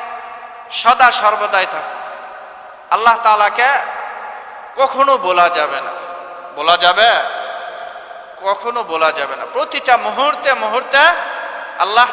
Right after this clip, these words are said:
তাআলাকে স্মরণ রাখতে হবে। দেখো, আমাদের সময়টা কত অবহেলায় কাটতেছে। অনেক মানুষ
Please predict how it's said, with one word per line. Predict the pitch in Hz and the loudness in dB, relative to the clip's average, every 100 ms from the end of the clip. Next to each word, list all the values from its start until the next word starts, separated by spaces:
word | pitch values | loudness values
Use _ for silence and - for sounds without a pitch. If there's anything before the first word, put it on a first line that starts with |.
| 240 | 2
তাআলাকে | 214 202 208 185 | 4 4 0 -4
স্মরণ | - 190 202 208 - - - - 156 | -2 2 2 0 -10 -10 -14 -10 -4
রাখতে | 156 - 135 | -4 -4 -14
হবে। | 127 - - - - - - - - - _ _ _ _ _ _ _ _ _ _ _ _ _ _ _ _ _ _ _ _ _ _ _ _ _ _ _ _ _ _ _ _ 147 | -16 -18 -20 -20 -20 -20 -20 -20 -20 -20 _ _ _ _ _ _ _ _ _ _ _ _ _ _ _ _ _ _ _ _ _ _ _ _ _ _ _ _ _ _ _ _ 2
দেখো, | 202 - 247 190 220 - | 2 6 6 8 4 2
আমাদের | 202 226 247 254 | 4 4 4 0
সময়টা | - 254 254 240 226 269 - | 0 0 -2 4 4 4 2
কত | 277 - | -2 2
অবহেলায় | 226 226 247 240 220 240 247 247 | 2 4 4 4 4 4 4 2
কাটতেছে। | 220 196 - - - - - - - - - - - - - - - | 0 0 -2 -10 -10 -12 -14 -16 -16 -18 -20 -20 -20 -20 -20 -20 -12
অনেক | 156 185 269 285 - | 0 4 4 2 0
মানুষ | 226 220 240 285 285 - | 2 4 4 0 -2 -4